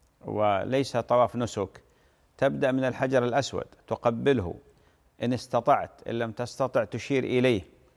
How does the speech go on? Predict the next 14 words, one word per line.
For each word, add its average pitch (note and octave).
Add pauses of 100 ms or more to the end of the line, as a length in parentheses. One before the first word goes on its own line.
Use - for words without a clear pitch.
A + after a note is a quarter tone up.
(320)
وتكبر A#2
أيضا A#2 (440)
وتجعل B2
الكعبة A#2+
عن B2
يسارك، A2 (560)
وإذا A2+ (120)
وصلت A#2+
إلى A#2+
الركن A#2+
اليماني B2
تستلم B2+
الركن B2
اليماني B2